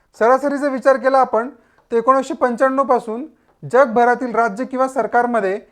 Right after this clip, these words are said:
महिला प्रमुखांचा वाटा सुमारे दहा टक्के राहिलेला आहे आणि जागतिक स्तरावर संसदेच्या फक्त एक चतुर्थांश महिला आहेत. किती?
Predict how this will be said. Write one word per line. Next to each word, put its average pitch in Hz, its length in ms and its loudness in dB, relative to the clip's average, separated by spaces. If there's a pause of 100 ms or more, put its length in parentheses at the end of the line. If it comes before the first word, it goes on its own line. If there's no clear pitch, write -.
(300)
महिला 220 420 0
प्रमुखांचा 240 640 -2
वाटा 214 360 0 (380)
सुमारे 233 300 -4
दहा 196 200 -4
टक्के 196 340 -10
राहिलेला 143 360 -8
आहे 101 280 -18 (520)
आणि 233 320 2 (480)
जागतिक 240 340 -2
स्तरावर 240 460 4
संसदेच्या 233 540 -6
फक्त 233 300 -4 (580)
एक 277 300 -2
चतुर्थांश 240 640 -4
महिला 165 260 -8
आहेत. 117 120 -12 (1200)
किती? 254 460 -8